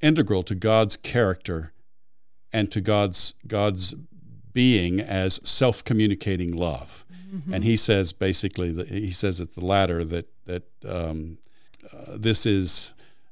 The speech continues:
Speaker 1: a part, an expression of the eternally self-communicating love of God.
Speaker 2: Yeah.
Speaker 1: And, and,
Speaker 2: Yeah.
Speaker 1: uh, I would agree with that. I don't think, the New Testament doesn't go there.
Speaker 2: Right.
Speaker 1: The New Testament is very functional in its Christology and in its, in its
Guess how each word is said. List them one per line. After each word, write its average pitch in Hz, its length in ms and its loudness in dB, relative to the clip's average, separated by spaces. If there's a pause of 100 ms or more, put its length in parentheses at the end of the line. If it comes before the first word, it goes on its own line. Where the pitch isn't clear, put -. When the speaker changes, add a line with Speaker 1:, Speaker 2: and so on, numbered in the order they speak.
(180)
Speaker 1:
a - 60 -12
part, 123 440 6
an 107 160 2
expression 123 520 2
of 98 100 0
the 104 120 4
eternally 123 500 2
self-communicating 101 840 0
love 85 240 -4
of 80 120 -10
God. 76 260 -10 (600)
Speaker 2:
Yeah. 151 180 -4
Speaker 1:
And, 87 180 -4
and, 95 320 -2
Speaker 2:
Yeah. 139 140 0
Speaker 1:
uh, - 360 -10
I 143 200 8
would 135 140 8
agree 123 400 8
with 113 200 4
that. 120 200 8
I 113 100 8
don't 147 260 6
think, 151 320 4 (240)
the 127 140 2
New 170 160 8
Testament 139 440 4
doesn't 120 280 4
go 127 140 4
there. 131 300 4 (380)
Speaker 2:
Right. 196 500 2
Speaker 1:
The - 80 4
New 156 160 10
Testament 123 640 4
is 101 240 2
very 107 160 4
functional 143 600 6
in 123 120 0
its 120 140 -2
Christology 123 680 0
and 110 100 4
in 104 100 4
its, 107 300 0
in 113 180 0
its - 320 -2